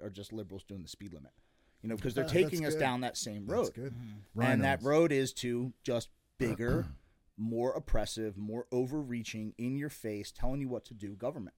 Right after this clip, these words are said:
Speaker 2: Right.
Speaker 1: Um, so what we need to do is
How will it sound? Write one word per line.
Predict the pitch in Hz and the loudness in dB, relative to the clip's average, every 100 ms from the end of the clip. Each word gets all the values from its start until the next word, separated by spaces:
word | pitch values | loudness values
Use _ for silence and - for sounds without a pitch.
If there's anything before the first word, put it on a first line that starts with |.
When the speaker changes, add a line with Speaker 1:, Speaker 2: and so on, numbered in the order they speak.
| _ | _
Speaker 2:
Right. | 82 73 _ - _ _ | -12 -12 _ -20 _ _
Speaker 1:
Um, | 107 104 101 101 98 - _ _ - | -4 -2 -2 -4 -6 -10 _ _ -14
so | - 127 123 - | -4 -2 -2 -4
what | 123 117 147 139 | -10 -2 0 0
we | |
need | 135 123 | -2 -2
to | 110 | -4
do | 120 131 120 | -2 0 0
is | 110 104 - | -2 -4 -8